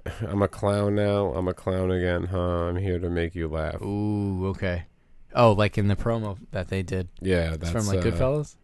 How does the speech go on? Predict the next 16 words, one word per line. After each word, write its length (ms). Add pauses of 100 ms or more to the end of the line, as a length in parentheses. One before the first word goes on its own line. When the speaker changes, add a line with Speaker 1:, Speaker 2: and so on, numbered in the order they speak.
Speaker 1:
yeah. 300 (340)
Look 140
at 80
Solo 360
just 200
peeking 320
over. 260
Beautiful 680
camera 440
work, 160
by 120
the 100
way, 120
right 200
there. 180
Speaker 2:
Mm-hmm. 460